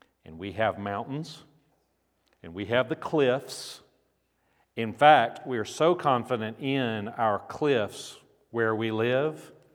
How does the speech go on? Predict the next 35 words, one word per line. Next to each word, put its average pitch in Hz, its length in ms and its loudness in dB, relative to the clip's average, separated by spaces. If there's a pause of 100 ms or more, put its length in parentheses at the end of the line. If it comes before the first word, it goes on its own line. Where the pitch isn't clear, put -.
(640)
because 123 480 -2 (220)
no 139 160 0
one 165 240 0
has 147 240 -2
ever 156 340 4
been 123 200 -2
able 131 280 -2
to 123 80 -4
come 135 260 -6
in 131 140 -6
and 131 140 -6
overtake 147 560 -2
us. - 420 -18 (800)
Because, 143 460 2
look, 185 340 2
we 135 140 2
have 147 420 2 (180)
geography 151 760 -2 (180)
on 147 220 -2
our 147 140 -2
side. 143 520 -6
We 143 160 0
have 165 280 0
the 165 80 -4
mountains. 160 720 -6 (560)
Army's 214 320 4
not 202 180 4
gonna 180 160 -2
be 170 140 2
able 160 140 0
to 156 80 0
come 165 200 -4
up 139 160 -2
these 139 200 -6
mountains, 143 720 -8